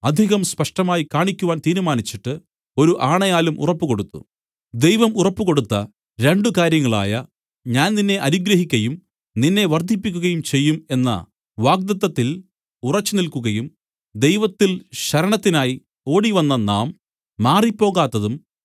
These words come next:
ദൈവത്തിന്റെ വാക്ക് വ്യാജമല്ല എന്ന് തെളിയിക്കപ്പെട്ടതും ശക്തിയുള്ളതുമായ ഈ പ്രബോധനം പ്രാപിക്കുവാൻ ഇടവരുന്നു. ആ പ്രത്യാശ നമുക്ക്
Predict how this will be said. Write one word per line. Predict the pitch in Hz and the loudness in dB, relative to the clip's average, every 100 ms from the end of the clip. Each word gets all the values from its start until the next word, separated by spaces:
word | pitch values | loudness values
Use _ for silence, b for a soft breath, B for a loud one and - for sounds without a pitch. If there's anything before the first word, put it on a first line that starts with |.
| - | -2
ദൈവത്തിന്റെ | 123 190 208 220 208 | 2 2 0 0 0
വാക്ക് | 180 170 170 | 2 0 0
വ്യാജമല്ല | 127 131 175 208 202 196 | 0 2 2 0 0 0
എന്ന് | 196 170 170 160 | 0 0 -2 0
തെളിയിക്കപ്പെട്ടതും | 139 196 190 170 117 104 110 156 _ _ _ - | 0 0 -2 -4 -2 -4 -4 -10 _ _ _ -6
ശക്തിയുള്ളതുമായ | - 185 - 226 165 131 107 98 113 156 _ _ - | -2 -2 -2 0 0 0 0 -2 -4 -8 _ _ -2
ഈ | 185 | -2
പ്രബോധനം | 196 185 175 185 180 170 | 0 -2 0 0 0 -2
പ്രാപിക്കുവാൻ | 151 156 160 143 143 147 - | -2 -2 -2 -2 -2 -4 -2
ഇടവരുന്നു. | 156 135 107 80 80 _ _ _ _ | 0 0 -2 -6 -16 _ _ _ _
ആ | - 214 | 2 2
പ്രത്യാശ | 240 208 208 214 202 196 | 2 -4 -2 0 0 0
നമുക്ക് | 156 113 107 113 | 0 -2 -2 -4